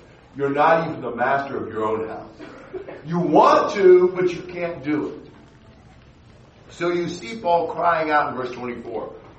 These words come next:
"Wretched man that I am." A desperate cry from somebody who's made a valiant struggle, but he's still in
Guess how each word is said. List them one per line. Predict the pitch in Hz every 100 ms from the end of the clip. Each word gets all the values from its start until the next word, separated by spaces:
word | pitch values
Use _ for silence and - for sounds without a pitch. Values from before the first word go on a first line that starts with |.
| - -
"Wretched | 262 - 311 240 240 - 240 226 190 151
man | 147 185 196 208 196
that | 190
I | 185 185 190
am." | 214 220 226 - - - - - - -
A | 156 160 -
desperate | 170 339 247 240 - 196 196 -
cry | - 185 208 214 185 165 - - - - 170
from | 185 -
somebody | 220 190 190 185
who's | 175
made | 185 185
a | 165
valiant | 180 190 208 196 -
struggle, | - 185 190 185 -
but | 151
he's | - -
still | - - 180
in | -